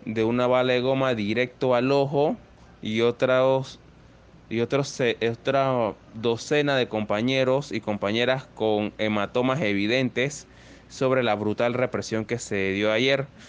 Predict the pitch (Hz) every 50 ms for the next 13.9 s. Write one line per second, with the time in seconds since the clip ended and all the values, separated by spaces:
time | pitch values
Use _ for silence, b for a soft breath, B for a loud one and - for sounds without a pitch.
0 | B B B - 113 117 117 113 - - 117 117 123 127 131 127 123 113 110 113
1 | 110 - 123 117 120 123 120 - 120 113 110 104 101 101 113 113 127 139 139 139
2 | 139 - 139 139 147 185 - - - - - B B B B B B B B B
3 | - - 110 110 107 107 104 101 110 117 113 - 107 104 - 135 131 131 120 -
4 | 127 123 127 127 127 127 117 135 139 139 135 - 139 135 127 - 113 110 104 98
5 | 98 - - - - 143 143 147 147 143 147 151 156 311 302 277 - - - -
6 | - 110 117 - - 127 123 - 123 120 123 123 127 123 117 120 127 131 135 131
7 | 117 101 104 104 - - 139 135 135 151 131 143 247 - - B B B B B
8 | B B B B B B - - 117 120 117 113 113 110 110 107 104 101 95 90
9 | 90 92 - - - - - - - - - - 113 131 139 143 139 - - -
10 | - - - - - - - - 139 139 131 127 - 147 139 127 - 127 123 120
11 | 143 143 139 - 147 147 147 143 147 151 151 147 135 135 139 156 160 185 220 131
12 | 127 117 110 104 139 135 135 139 139 147 165 135 117 113 113 110 110 107 107 104
13 | 101 - - 101 101 - 127 120 - 117 110 104 107 113 120 127 151 226